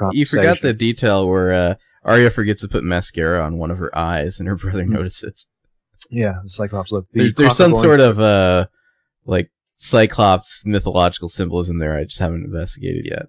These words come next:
Speaker 1: but
Speaker 2: Yeah, yeah. Or, like, a nice clockwork orange look for Arya.
Speaker 1: Mm-hmm.
Speaker 2: But, um, yeah, so she kind of throws herself into the middle of this conversation. The dad kinda huffs off.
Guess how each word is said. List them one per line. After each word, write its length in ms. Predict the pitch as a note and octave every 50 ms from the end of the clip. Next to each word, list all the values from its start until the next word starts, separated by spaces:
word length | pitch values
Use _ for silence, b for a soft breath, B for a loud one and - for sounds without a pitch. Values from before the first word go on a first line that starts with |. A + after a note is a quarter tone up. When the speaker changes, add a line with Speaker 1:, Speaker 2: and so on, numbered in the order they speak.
| _ -
Speaker 1:
but 100 | - - - _ _ _ _ _ _ _ _ _ _
Speaker 2:
Yeah, 240 | - B2 G#2+ G2+ F#2+ F#2 - _
yeah. 180 | - G#2+ G2 F#2+ F#2+
Or, 160 | C#3+ C#3+ C#3+
like, 160 | C#3+ C#3+ C#3 -
a 60 | D3
nice 240 | D3+ C#3+ C#3 C3 -
clockwork 340 | - C3 A2+ - A#2 A2
orange 280 | - A2 G#2+ G#2 G2+ G#2+
look 140 | G#2 F2+ - -
for 240 | - G#2 G2 G2 F#2+ -
Arya. 380 | G2+ G2 F#2+ F#2+ F#2 F#2 F2+ F#2 _ _ _ -
Speaker 1:
Mm-hmm. 260 | G#2+ G2+ G2 F#2+ E2+ E2+ - _ -
Speaker 2:
But, 180 | C#3 B2+ B2
um, 360 | B2 A#2 A2+ G#2+ G2 G2 F#2+ F#2 _ _ _ _ _ _ _ _ _ _ - -
yeah, 100 | D#3+ E3
so 140 | D3+ - F3
she 100 | - A3
kind 220 | G#3+ C4+ D4+ D4+ A#3
of 80 | E3
throws 340 | - - C3 B2 B2+ C#3+ -
herself 400 | G#3 E3 - - A2 G2 F#2+ G#2+
into 160 | A2+ A2+ A2+
the 80 | G#2+ G#2+
middle 440 | G#2 G#2+ A2 A2 G#2+ G2 F#2+ - _ _ _
of 140 | - G#2 F#2+
this 160 | G2 G2 -
conversation. 600 | - G#2+ G2+ G2+ G2+ F#2+ - G#2+ G#2 G2+ - C3
The 60 | B2+ B2
dad 360 | B2+ C#3+ C#3+ C#3+ D3+ D3 C#3
kinda 260 | - B2 A#2 A2+ G#2
huffs 300 | G2 A2 G#2+ G#2 - -
off. 320 | F#2+ F2+ F2+ F2+ F#2+ -